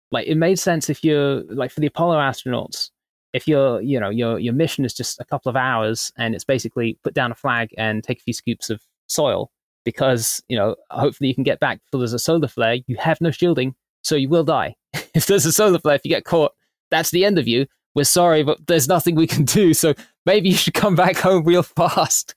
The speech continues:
kind of thing. And, you know, uh, with late nineteen sixties technology, they,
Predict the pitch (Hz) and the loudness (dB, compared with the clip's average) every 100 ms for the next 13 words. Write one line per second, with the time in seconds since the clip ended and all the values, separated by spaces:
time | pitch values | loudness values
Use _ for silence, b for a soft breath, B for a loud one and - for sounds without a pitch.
0 | - 151 135 131 135 143 B B B B | -2 0 0 -2 -6 -10 B B B B
1 | 160 170 165 135 143 - _ - 113 120 | 0 2 2 2 2 -2 _ -4 0 2
2 | 120 113 131 131 - - - 135 165 - | 2 2 2 0 -2 -8 -4 0 0 0
3 | 156 160 151 143 113 113 - 131 - - | 0 0 0 0 0 -2 -2 -4 -4 -2
4 | 170 185 139 - 58 _ _ _ _ _ | 0 2 2 -2 -10 _ _ _ _ _
5 | _ - 135 147 139 | _ -4 0 0 -2